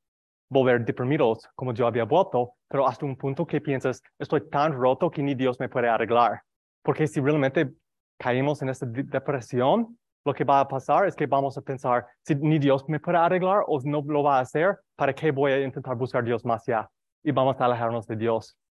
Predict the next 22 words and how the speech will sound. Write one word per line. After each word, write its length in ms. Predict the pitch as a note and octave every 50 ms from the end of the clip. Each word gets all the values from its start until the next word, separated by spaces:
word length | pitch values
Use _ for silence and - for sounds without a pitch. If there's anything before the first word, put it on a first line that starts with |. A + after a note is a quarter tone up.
| _ _ _ _ _ _ _ _ _ _ _ - -
Pero 200 | - C#3+ - A#2+
hay 120 | A#2+ C#3
otra 260 | - C#3 D3 - F3 C#3+
forma 200 | - C#3+ B2+ A#2
mala 240 | A2+ A2+ A#2 A#2+
en 80 | A#2+ A#2+
que 100 | A#2 B2+
podemos 380 | - - A#2 A#2 A2+ A#2 A2 -
responder 380 | A#2 - - B2 A#2 A2 G#2
también. 460 | - A#2 A2 G#2 A2 B2 C3 A#2+ - - _ _ _ _ _ _ _ _ _ _ _ _ _
Y 160 | - D3+ C#3
ese 240 | C#3 C3+ C#3 E3+ D3
deri-, 280 | C3 C3 C3 C3 D3 - - -
er, 340 | - C3+ C3+ C#3 - - - -
sería 440 | - - C#3+ C3 B2+ B2+ B2+ C3
comenzar 500 | C3 - - C3 B2+ A#2+ - C3+ B2+ B2+
a 80 | A#2+ - _
justificar 540 | - - C3 - - - - A#2 - B2 A#2
nuestro 320 | A2+ A#2 A2+ G#2 - A2+
pecado. 540 | - G#2+ G#2 - A2+ A2 A2 G#2 - - - _ _ _ _ _ _ _ _ _ _ _ -
Sería 260 | - C3+ B2+ B2 B2+
decir, 460 | B2 C3 A2+ - - C3 A#2+ A#2 A2